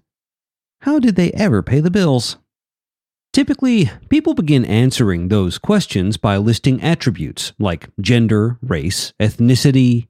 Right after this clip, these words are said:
age, height, and weight. Roles such as father, mother, son, daughter, friend, worker, or lover.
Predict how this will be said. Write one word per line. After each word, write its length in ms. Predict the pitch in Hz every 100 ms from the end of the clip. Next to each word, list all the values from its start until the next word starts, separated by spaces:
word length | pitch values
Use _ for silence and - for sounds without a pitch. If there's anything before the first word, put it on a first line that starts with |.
| -
age, 500 | 107 107 104 101 - -
height, 500 | - 170 - - - -
and 200 | 113 98
weight. 440 | 90 58 - - _ _ _ _ _ _ _ _ _ -
Roles 680 | 104 156 123 78 - - -
such 260 | - 131 135
as 280 | 120 - -
father, 460 | 165 156 104 78 - -
mother, 520 | 135 147 139 131 113 -
son, 520 | - 117 107 104 92 92
daughter, 580 | 131 127 123 120 113 -
friend, 580 | - 127 120 120 113 - -
worker, 580 | 104 113 113 107 98 -
or 280 | 127 123
lover. 460 | 123 160 95 -